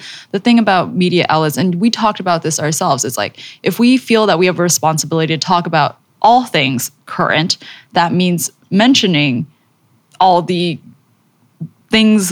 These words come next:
as facts that people like Kanye and Virgil and Ian Connor does. Like,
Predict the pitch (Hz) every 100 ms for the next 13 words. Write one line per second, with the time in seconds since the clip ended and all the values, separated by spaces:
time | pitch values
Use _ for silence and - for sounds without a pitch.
0 | - 196 190 185 - 196 139 - - -
1 | - 180 160 151 - - - 180 165 160
2 | 160 135 - - 180 160 156 131 156 151
3 | 151 143 147 120 - 165 143 139 143 123
4 | 110 - - - 143 82 - - _ -
5 | 131